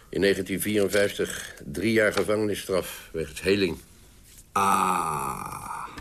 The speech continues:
Speaker 2: dus dat zijn de gezondheidsredenen waarom hij Parijs heeft moeten verlaten.
Speaker 1: Nou ja, van tijd tot tijd gaat hij een paar dagen op reis. En, nou ja, dan weten we wel dat hij naar Parijs is.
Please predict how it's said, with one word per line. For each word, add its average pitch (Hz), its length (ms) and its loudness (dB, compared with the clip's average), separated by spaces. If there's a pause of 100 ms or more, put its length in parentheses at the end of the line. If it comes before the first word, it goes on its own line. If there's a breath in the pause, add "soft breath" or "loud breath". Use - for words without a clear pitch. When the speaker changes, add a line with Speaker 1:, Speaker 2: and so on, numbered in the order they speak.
(640 loud breath)
Speaker 2:
dus 90 220 0
dat 113 220 4
zijn 87 320 4
de 85 140 2
gezondheidsredenen 87 1200 2
waarom 87 240 4
hij 85 120 2
Parijs 80 300 0
heeft 78 140 -4
moeten 76 180 -2
verlaten. 76 460 0
Speaker 1:
Nou 73 140 2
ja, 73 180 4
van 67 180 -4
tijd 80 180 4
tot 76 120 -2
tijd 71 200 2
gaat - 180 -2
hij 82 80 -2
een 73 60 -4
paar 76 180 2
dagen 76 220 0
op 69 100 -2
reis. 80 340 2
En, 69 220 -4 (160)
nou 76 120 -2
ja, 76 80 4
dan 80 120 4
weten 92 340 2
we 85 60 4
wel 85 140 2
dat 82 160 -2
hij 82 80 -4
naar 76 120 -2
Parijs 69 380 -4
is. 69 180 -8